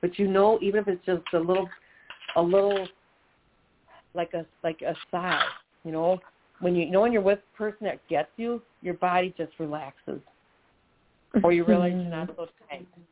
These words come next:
Speaker 1: Um, I was with a gentleman the other week, and he was an experienced, um, something he's done his whole life, and he, and he walked away from it, he says, "You know what? That's the first time I wasn't anxious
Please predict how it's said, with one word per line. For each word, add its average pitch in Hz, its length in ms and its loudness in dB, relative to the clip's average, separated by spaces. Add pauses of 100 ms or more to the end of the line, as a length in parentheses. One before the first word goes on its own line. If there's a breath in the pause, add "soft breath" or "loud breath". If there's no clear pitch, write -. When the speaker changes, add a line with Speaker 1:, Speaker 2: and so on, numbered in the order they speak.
(540)
Speaker 1:
Um, 151 280 -6 (240)
I 170 60 -4
was 165 80 -8
with 190 100 -2
a 202 60 -2
gentleman 190 400 0
the 180 80 -4
other 180 100 -2
week, 180 180 -8
and 175 80 -14
he 170 60 -8
was 156 120 -10
an 160 80 -14
experienced, 165 520 0 (560)
um, 143 320 -4 (640)
something 185 240 2
he's 165 180 0
done 165 140 2
his 160 140 -8
whole 156 160 -4
life, 151 280 -2
and 185 100 -12
he, 160 140 -14
and 160 80 -12
he 156 120 -8
walked 156 320 -2
away 165 160 -4
from 180 160 -12
it, 165 100 -12
he 165 60 -4
says, 151 100 -4 (560)
"You 208 80 0
know 220 80 6
what? 277 180 4
That's 196 200 -2
the 185 80 -8
first 220 320 -2
time 247 260 -4
I 180 80 -4
wasn't 170 340 0
anxious 160 400 -6